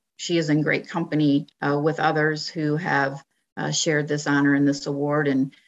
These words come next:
uh, it's our pleasure as an, as an organization to support women and help them in any way that we can to level up. And we're just excited to, uh, award this honor to Doctor Lee and then,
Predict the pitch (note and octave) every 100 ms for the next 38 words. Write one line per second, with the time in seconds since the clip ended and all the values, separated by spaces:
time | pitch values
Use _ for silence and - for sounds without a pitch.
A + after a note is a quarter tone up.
0 | _ _ - F3 F3+ E3+ D3+ - F3 E3+
1 | E3+ E3 D3+ - D3 D3+ C#3+ C#3+ - D3
2 | D3 D3+ C#3+ D3 D3 C#3+ D3+ D3 - C#3+
3 | D3 - D3 C3+ - - D#3+ - G3 -
4 | F3+ E3+ D#3+ D#3 - _ - C#3+ D3 C#3+
5 | - F#3+ F#3 E3+ D#3 D#3 D3+ _ _ _
6 | _ - F3+ F3+ E3 D#3+ D3+ - D#3+ -
7 | D#3 D3 D3+ D3+ C#3+ D3 F3 C4+ - -
8 | _ _ _ - D#3+ D3+ D3 - D#3+ D#3+
9 | D#3+ D3+ - D3 - D#3+ C#3 D3+ D3+ -
10 | D#3 D3+ D3 - - - - D3+ D#3 D#3+
11 | D#3 F#3 - _ D#3 D3+ - - D3+ D3+
12 | D3 D3 D#3+ D3 C#3+ C#3+ D#3 D3+ D3+ D3+
13 | C#3 C#3 D3 D3+